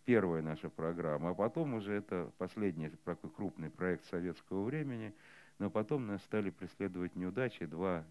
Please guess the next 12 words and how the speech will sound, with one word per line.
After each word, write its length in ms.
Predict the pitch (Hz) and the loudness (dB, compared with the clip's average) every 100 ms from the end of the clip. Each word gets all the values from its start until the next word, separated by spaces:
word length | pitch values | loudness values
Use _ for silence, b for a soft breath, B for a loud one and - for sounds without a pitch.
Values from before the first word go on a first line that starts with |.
| - b - | -14 b -2
две 180 | 95 90 | 0 0
экспедиции 540 | - 90 87 - 92 | -4 -6 -6 -6 -4
Марса 360 | 104 117 - 73 | -2 -2 -4 -6
у 60 | |
нас 200 | 87 95 - B B B B B - | -4 -4 -8 B B B B B -10
окончили, 760 | 80 113 90 - 82 82 80 - | -4 -2 -2 -4 -2 -2 -2 -4
ну, 380 | - 80 85 87 | -8 -8 -8 -4
короче, 380 | - 113 104 92 | 0 0 0 0
не 80 | 92 | 2
улетели 420 | 98 104 98 98 | 2 0 -2 -2
к 80 | - | 0
Марсу, 580 | 123 - - 80 80 | 0 0 -2 -2 -2